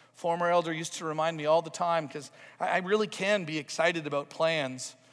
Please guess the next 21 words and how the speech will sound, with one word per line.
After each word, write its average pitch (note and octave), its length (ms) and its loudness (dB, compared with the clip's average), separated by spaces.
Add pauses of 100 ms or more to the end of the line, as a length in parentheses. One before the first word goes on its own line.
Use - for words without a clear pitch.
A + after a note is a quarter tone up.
(840)
And D3+ 100 -12
this D3 80 -12
brother D#3 320 0
would C#3 140 -4
just C#3+ 160 -6
say D#3+ 120 -4
to C#3+ 80 -8
me C#3+ 220 -8
constantly, D#3 800 -10
"Please, F3 720 -10
please, E3 320 -10
please, C3+ 560 -10 (460)
remember, D3 560 -2 (500)
Jesus E3 540 -6
is C#3 180 -6
not D#3 300 0
a D3+ 100 -2
consultant C#3+ 840 -6
for D3 280 -6
our C3 120 0
mission, B2 500 -8